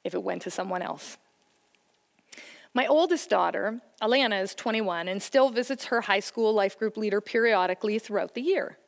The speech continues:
They bake together, have life chats, play with her kids. Every time I hear that she's going to her house to hang out, my heart skips a beat. I love it. I absolutely love it.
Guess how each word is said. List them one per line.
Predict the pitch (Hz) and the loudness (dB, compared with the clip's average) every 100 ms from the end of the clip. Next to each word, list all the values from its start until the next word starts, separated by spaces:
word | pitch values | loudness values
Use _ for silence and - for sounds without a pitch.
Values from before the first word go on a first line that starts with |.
| _ - - _ | _ -20 -20 _
They | 202 | -4
bake | - 240 247 - | 2 2 2 -2
together, | 262 226 220 226 214 | 0 2 2 0 0
have | 160 156 | -4 -4
life | 180 220 226 | 0 0 0
chats, | - 240 214 214 208 | -4 -2 0 0 -2
play | - 190 | -6 -4
with | 165 - | -4 -6
her | - | -10
kids. | - 285 254 247 233 - - - - - - | -2 2 4 4 0 -12 -20 -20 -20 -20 -8
Every | 262 294 403 | -6 -2 -2
time | 392 277 262 | -2 -2 -2
I | 254 254 | 0 -2
hear | 220 214 226 294 | -2 -2 -2 -2
that | 226 214 | -4 -6
she's | - 208 | -4 -6
going | 190 196 190 208 | -2 -2 0 -4
to | 226 | -6
her | - 202 | -6 -4
house | 196 180 190 - | -2 -2 -2 -8
to | 190 | -8
hang | 214 185 | -6 -6
out, | 156 180 - _ _ _ | -4 -4 -6 _ _ _
my | 214 214 | -6 -6
heart | 208 208 - | -2 -2 -2
skips | - 190 - - | -8 -8 -8 -10
a | |
beat. | 165 180 - _ _ _ _ _ _ - | -8 -8 -8 _ _ _ _ _ _ -6
I | 202 | -4
love | 196 196 190 165 | -2 -2 -2 -2
it. | 147 - | -6 -6
I | 202 - | -8 -6
absolutely | 208 214 233 - - 247 214 208 208 214 220 - _ _ | -2 0 -2 -4 -4 -4 -4 -4 -4 -4 -6 -12 _ _
love | 185 185 190 170 | -8 -2 -2 0
it. | 156 | -4